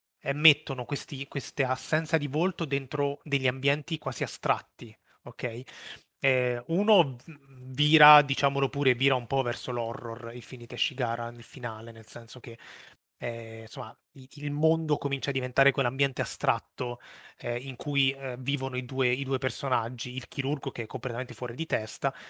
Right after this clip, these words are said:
per le cose che dice e il, la sua cavia senza volto. Eh, invece il, nel film di Corsicato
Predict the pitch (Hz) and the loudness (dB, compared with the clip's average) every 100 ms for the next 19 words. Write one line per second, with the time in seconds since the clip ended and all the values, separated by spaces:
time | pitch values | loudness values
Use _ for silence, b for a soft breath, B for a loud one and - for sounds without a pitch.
0 | B B 120 117 127 156 170 131 120 - | B B -6 -4 -6 -4 -4 -4 -6 -6
1 | 127 - 143 139 135 - - 123 - - | -2 4 4 2 -6 -10 -8 -6 -6 0
2 | 131 117 127 123 120 B B - 143 127 | 2 2 0 0 0 B B -10 -8 -2
3 | 139 127 110 110 117 - B B B _ | -2 -2 -10 -12 -16 -16 B B B _
4 | - 127 120 117 113 113 110 - 202 185 | -4 0 0 -2 -4 -6 -6 -2 6 6
5 | - 190 147 143 131 131 127 - 160 147 | 10 8 8 0 0 -2 -2 -2 -2 0
6 | 147 - - 127 117 - 135 | -2 -2 0 2 2 0 -8